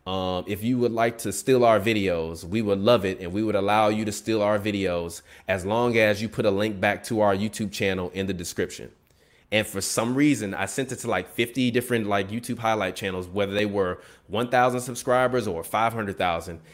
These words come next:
He responded back, y-, you know, at, at his size, and he responded, "No, I can't steal your videos,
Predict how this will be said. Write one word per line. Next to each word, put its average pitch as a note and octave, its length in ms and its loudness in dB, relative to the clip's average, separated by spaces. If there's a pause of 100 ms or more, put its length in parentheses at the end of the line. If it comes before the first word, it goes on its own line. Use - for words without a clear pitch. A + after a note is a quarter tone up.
(140)
He A#2+ 160 -2
responded A#2+ 540 0
back, B2 320 2
y-, D2 320 -10
you G#2 80 -2
know, F#2+ 60 0
at, F#2+ 280 -2
at G#2 140 -2
his G#2 140 -2
size, A2+ 340 2
and F#2 100 -6
he A2 80 -4
responded, G#2 600 -2 (360)
"No, F#2+ 400 0
I F#2 120 -6
can't C3 280 2
steal B2+ 260 2
your A2+ 140 6
videos, F#2+ 680 2